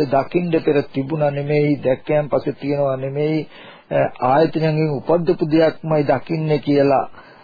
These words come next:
හේතු නිසා හටගෙන හේතු නැතිව නැති වෙනවා කියලා සියලු සංස්කාරයන්ගෙම හේතු නිසා හටගෙන හේතු නැතිව නැති වෙනවා කියලා දක්න සංස්කාර, නිමිති හිටින්නේ නැහැ.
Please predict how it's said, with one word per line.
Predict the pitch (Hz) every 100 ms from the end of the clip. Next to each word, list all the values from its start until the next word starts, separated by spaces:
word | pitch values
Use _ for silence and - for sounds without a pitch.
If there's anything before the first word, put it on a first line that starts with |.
| _ _ 151 135
හේතු | 117 143 175 190 185
නිසා | 175 165 165 151
හටගෙන | 147 156 160
හේතු | 151 151 151
නැතිව | 151 - 151
නැති | 143 135 - 151
වෙනවා | 147 151 143
කියලා | - 143 135
සියලු | - - 156 156
සංස්කාරයන්ගෙම | - 139 160 - - 165 156 156 156 156 156 147 160 - 160 170 214 269 - - - - - -
හේතු | - 139 170 175 - 170
නිසා | 165 151 151 147 143
හටගෙන | 135 160 147 151
හේතු | 143 147
නැතිව | 147 139 151
නැති | 139 131 - 143
වෙනවා | 143 139
කියලා | 131 135
දක්න | 131 123 143 135
සංස්කාර, | 139 147 - - 147 147 151 190 202 - - - - 147 139 135 120 - - - - 147 139 135
නිමිති | 135 151 190 202 175
හිටින්නේ | 143 143 139 139 165
නැහැ. | 147 120 -